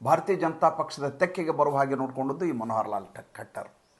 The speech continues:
ಈಗ ಅಲ್ಲಿ ರೈತರ ಹೋರಾಟದ ಹೆಸರಿನಲ್ಲಿ ಖಲಿಸ್ತಾನಿಗಳು ಇನ್ನಿಲ್ಲದ ಹಾಗೆ ಉಪಟಳವನ್ನು ಕೊಡ್ತಾ ಇದ್ದಾರೆ, ತಮ್ಗೆ ಗೊತ್ತಿರುವಂಥ ವಿಚಾರ. ಈಗ ಯಾವ ತೀರ್ಮಾನವನ್ನು ಕೈಗೊಂಡಿದೆ ಅಲ್ಲಿಯ ಸರ್ಕಾರ, ಹರಿಯಾಣ ಸರ್ಕಾರ ಅಂದರೆ ಒಬ್ಬನೇ ಒಬ್ಬ ರೈತ ಈ ರೀತಿ ಬಾರ್ಡರ್ ದಾಟಿ ಹೋಗುವ ಹಾಗಿಲ್ಲ.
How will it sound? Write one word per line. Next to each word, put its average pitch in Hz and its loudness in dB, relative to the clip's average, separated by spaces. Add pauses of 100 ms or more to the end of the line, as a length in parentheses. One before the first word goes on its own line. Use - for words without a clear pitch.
(600)
ಈಗ 240 10
ಅಲ್ಲಿ 175 10
ರೈತರ 190 4
ಹೋರಾಟದ 160 8
ಹೆಸರಿನಲ್ಲಿ 143 2
ಖಲಿಸ್ತಾನಿಗಳು 160 2
ಇನ್ನಿಲ್ಲದ 143 -2
ಹಾಗೆ 131 -2
ಉಪಟಳವನ್ನು 135 -2
ಕೊಡ್ತಾ - -6
ಇದ್ದಾರೆ, 113 -2
ತಮ್ಗೆ 151 -4
ಗೊತ್ತಿರುವಂಥ 123 -4
ವಿಚಾರ. 92 -10 (1400)
ಈಗ 208 10
ಯಾವ 220 12
ತೀರ್ಮಾನವನ್ನು 240 10
ಕೈಗೊಂಡಿದೆ 190 4
ಅಲ್ಲಿಯ 147 0
ಸರ್ಕಾರ, 143 2
ಹರಿಯಾಣ 139 2
ಸರ್ಕಾರ 139 2
ಅಂದರೆ 180 6 (160)
ಒಬ್ಬನೇ 147 8
ಒಬ್ಬ 190 10
ರೈತ 175 6
ಈ 180 6
ರೀತಿ 175 0 (460)
ಬಾರ್ಡರ್ 156 8
ದಾಟಿ 143 4
ಹೋಗುವ 139 -2
ಹಾಗಿಲ್ಲ. 107 -6